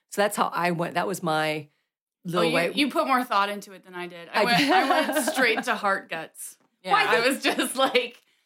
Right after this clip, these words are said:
Speaker 2: "Who are my favorites?" They,
Speaker 1: Yeah.
Speaker 2: they're pretty clear.
Speaker 1: But I bet you there's something about them that speaks to you, Jenny, though.
Speaker 2: Oh, yeah, I've got reasons.
Speaker 1: Yeah,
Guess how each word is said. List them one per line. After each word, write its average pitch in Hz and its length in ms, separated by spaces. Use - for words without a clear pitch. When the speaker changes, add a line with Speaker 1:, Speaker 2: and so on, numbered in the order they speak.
Speaker 2:
"Who 254 140
are 269 100
my 302 180
favorites?" 220 800
They, 254 120
Speaker 1:
Yeah. 285 200
Speaker 2:
they're 349 240
pretty 285 240
clear. - 140
Speaker 1:
But 330 140
I 311 120
bet 320 300
you 311 80
there's 254 260
something 240 260
about 208 380
them 165 320
that 165 260
speaks - 400
to 175 120
you, 180 240
Jenny, 139 300
though. 101 160
Speaker 2:
Oh, 294 80
yeah, 247 180
I've 240 120
got 262 160
reasons. 185 480
Speaker 1:
Yeah, 208 380